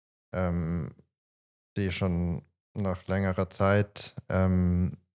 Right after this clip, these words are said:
eben eine, eine Partnerin hatte, ähm, und auch sehr glücklich mit ihr war. Und, ja, okay, das berührt mich grad beim <laughs> Erzählen. Ähm,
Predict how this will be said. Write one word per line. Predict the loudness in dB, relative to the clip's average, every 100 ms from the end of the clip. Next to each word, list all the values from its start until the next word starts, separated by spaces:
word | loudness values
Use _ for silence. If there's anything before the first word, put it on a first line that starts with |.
| _ -2
eben | 0 0 0
eine, | 0 0 -2
eine | -2 -4
Partnerin | 2 0 4 4 4 4
hatte, | 2 2 -2 2 6 4 2 _ _ _ _ _ 2
ähm, | 4 4 2 2 2 0 -4 _ _ _ _ _ -2
und | 2 4
auch | 2
sehr | 2 0
glücklich | 4 4 8 6 8
mit | 6 6
ihr | 4 8
war. | 8 10 8 4 _ _ _ -20 _
Und, | 0 4 4 4 2 -2 -10 -12 _ _ _ _ _ _ _ _ _ _ -2
ja, | -2 -2 _
okay, | -6 -4 -4 -10
das | -16
berührt | -8 -2 -2 0
mich | -2 2
grad | 2 2
beim | 6 6 8 12 12 12
<laughs> | 12 10 2 10
Erzählen. | 10 12 8 8 -6 -2
Ähm, | 8 10 10 10 8 6